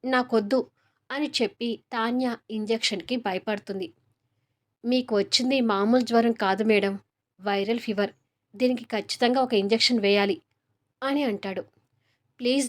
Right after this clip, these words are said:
డాక్టర్, చిన్నప్పటి నుంచి నేను ఇంజెక్షన్కి దూరం," అని అంటుంది. గౌతమ్ తన పక్కకి వచ్చి కూర్చొని, "చిన్నపిల్లలా చేస్తే జ్వరం ఎలా తగ్గుతుంది డెవిల్?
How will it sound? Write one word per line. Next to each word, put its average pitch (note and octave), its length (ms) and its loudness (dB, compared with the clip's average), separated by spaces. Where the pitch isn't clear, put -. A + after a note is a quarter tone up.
డాక్టర్, A3 380 2
చిన్నప్పటి B3 500 -2
నుంచి B3 240 -4
నేను C4+ 200 0
ఇంజెక్షన్కి B3+ 540 -2
దూరం," A3 380 4
అని C#4+ 240 -2
అంటుంది. G3+ 420 -8
గౌతమ్ D4 500 4
తన C#4 140 -4
పక్కకి - 320 -6
వచ్చి B3+ 220 -2
కూర్చొని, G#3 500 -2
"చిన్నపిల్లలా C4+ 640 0
చేస్తే G#3 420 0
జ్వరం A3 420 -2
ఎలా A#3 160 -2
తగ్గుతుంది B3 640 0
డెవిల్? G3+ 320 4